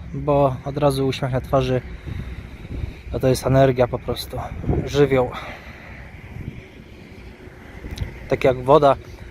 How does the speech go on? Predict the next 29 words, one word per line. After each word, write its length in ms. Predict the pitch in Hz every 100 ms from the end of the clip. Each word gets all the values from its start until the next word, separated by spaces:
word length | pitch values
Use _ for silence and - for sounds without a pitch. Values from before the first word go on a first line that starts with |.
| - -
Kiedyś 320 | 127 123 - - - -
lubiłem 320 | 131 123 131
bardzo 420 | 127 131 123 131 120
się 180 | -
nad 160 | 127 120
morzem 380 | 127 131 123 123 - - - - - - - - - - - - -
kąpać. 240 | 131 131
Po 40 | 139
prostu 160 | -
jak 100 | 156
widziałem 300 | 143 147 147
falę, 280 | 139 160 151
to 180 | 135 139
wskakiwałem 640 | - - 131 131 135 127
w 40 | 123
nią, 140 | 123
będąc 360 | 120 123 120 117
dzieckiem 600 | 120 139 - 127 120 117 - - - - - - - - - - - - - - 135
i 40 |
dziecko 280 | 127 135 -
ts-, 360 | 135 - - -
tsunami 540 | - - 127 127 127 - 180 -
<laughs> 280 | - - -
na 120 | 151
Bałtyku, 580 | 139 143 127 135 131 135 - -
na 120 | 135
Bałtyckim. 520 | 123 123 131 - 123 123 - - - - - - - - - - - -
Takie 240 | - -
zabawy. 420 | 123 123 123 120